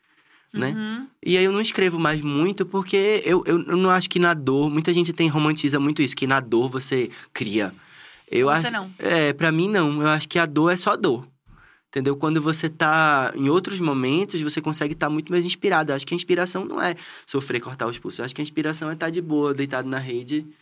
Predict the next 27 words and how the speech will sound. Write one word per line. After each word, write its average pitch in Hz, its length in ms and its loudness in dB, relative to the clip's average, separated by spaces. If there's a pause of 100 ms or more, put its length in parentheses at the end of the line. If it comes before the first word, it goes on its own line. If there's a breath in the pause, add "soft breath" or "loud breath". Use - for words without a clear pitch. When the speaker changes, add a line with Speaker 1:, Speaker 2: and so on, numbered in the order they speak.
(600 soft breath)
Speaker 2:
Uhum. 226 80 -2
Speaker 1:
pensando, 117 640 2
entendeu? 131 340 -6
O - 40 -10
que 151 60 -4
é - 20 -8
que 147 100 -8
eu 156 40 -4
vou 143 120 -4
escrever? 139 400 -4
Pensando 156 420 0
na 143 100 2
inspiração, 127 580 -4
o 104 40 -8
que 147 60 -2
é 147 40 -2
que 156 120 -8
vai 139 160 0
vir? 110 280 -8
Speaker 2:
A 208 80 -10
gente 202 160 -6
tem 226 120 0
essa 214 100 0
ideia 131 240 2
Speaker 1:
Próximo. 123 280 -2
Speaker 2:
artística, - 380 -4
né? 98 140 -12